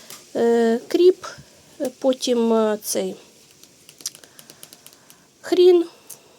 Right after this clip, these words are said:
лаврушечка, перець чорний, перець, е, д-, духмяний,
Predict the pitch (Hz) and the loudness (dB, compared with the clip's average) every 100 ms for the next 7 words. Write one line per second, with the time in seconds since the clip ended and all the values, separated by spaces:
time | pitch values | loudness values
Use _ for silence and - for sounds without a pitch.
0 | - _ - - 285 330 370 381 330 302 | -20 _ -20 -4 0 2 2 0 -2 -4
1 | - 294 302 _ _ - - _ 233 226 | -4 -4 -6 _ _ -20 -20 _ -2 0
2 | 233 - 262 240 233 233 247 233 226 226 | 0 -2 -2 0 0 0 0 0 0 -4
3 | - - 220 208 202 _ _ - - - | -6 -4 -4 -6 -10 _ _ -20 -20 -20
4 | - - - - 220 226 - 233 269 359 | -20 -20 -20 -14 -12 -12 -8 -6 0 2
5 | 392 403 381 370 359 | 4 4 4 2 0